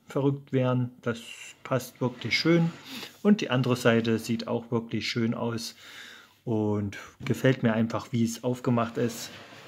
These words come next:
Und nochmal von vorne ist natürlich die Schokoladenseite von diesem Set. Ja, es ist einfach, die Häuser sehen halt wirklich richtig, richtig, richtig, richtig gut aus.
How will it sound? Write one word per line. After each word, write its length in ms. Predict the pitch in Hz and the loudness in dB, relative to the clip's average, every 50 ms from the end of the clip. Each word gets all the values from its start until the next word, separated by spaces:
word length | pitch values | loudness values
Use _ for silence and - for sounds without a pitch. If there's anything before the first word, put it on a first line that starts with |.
| - - - - | -20 -18 -6 2
Und 340 | 180 175 175 170 170 - - | 4 4 4 4 2 0 2
nochmal 300 | 139 131 127 123 123 120 | 2 4 6 6 4 4
von 140 | 123 120 101 | 4 0 0
vorne 320 | 110 117 120 120 117 120 | 4 6 6 6 6 4
ist 240 | 120 135 135 139 - | 2 0 -2 0 2
natürlich 360 | 120 117 117 - 123 123 120 | 0 0 2 4 4 4 4
die 100 | - 110 | 2 -2
Schokoladenseite 880 | - 123 110 - 107 104 110 107 113 120 113 113 113 107 107 107 113 110 | -2 -2 -2 -2 -2 -4 -2 -2 0 0 0 0 0 -2 -2 -2 -4 -4
von 340 | - - 123 120 117 117 - | -2 0 0 0 0 -2 -4
diesem 300 | - 120 113 117 113 104 | -4 -4 -2 -2 -2 -2
Set. 300 | 107 117 113 113 - - - - - - - - - - - - - - _ _ - | 0 0 0 -2 -2 -10 -18 -20 -20 -20 -18 -18 -18 -18 -18 -20 -20 -20 _ _ -10
Ja, 220 | - 117 110 101 - - - - - - - | -8 -4 -4 -4 -6 -6 -12 -16 -20 -20 -18
es 160 | - - - | -16 -12 -8
ist 200 | 156 143 - - | -8 -6 -4 -2
einfach, 520 | - 131 120 - 113 104 107 101 - - - 107 - - - _ _ _ _ _ _ _ _ _ _ _ _ _ _ _ _ _ - | -2 -2 0 0 0 0 0 0 -4 -8 -10 -10 -12 -12 -18 _ _ _ _ _ _ _ _ _ _ _ _ _ _ _ _ _ 0
die 100 | 139 110 | 2 4
Häuser 260 | 107 127 139 139 165 | 6 6 6 4 2
sehen 240 | 135 - 139 147 131 | 2 2 2 2 4
halt 180 | 139 135 139 - | 2 2 2 0
wirklich 380 | 131 117 - 139 135 - - | -2 0 0 -4 -4 -2 0
richtig, 380 | 131 131 - - - 123 - - | 0 0 0 0 -6 -4 -2 -2
richtig, 380 | 117 117 - 123 110 - - | -2 -2 -2 -6 -6 -2 0
richtig, 360 | 143 135 139 - 135 120 - - | 0 0 2 2 -2 -4 -2 -6
richtig 360 | 123 110 - 127 120 - - | -8 -6 -6 -8 -8 -6 -4
gut 200 | - 131 - - | -4 -4 -4 -4
aus. 260 | - - - - - | -8 -10 -10 -12 -14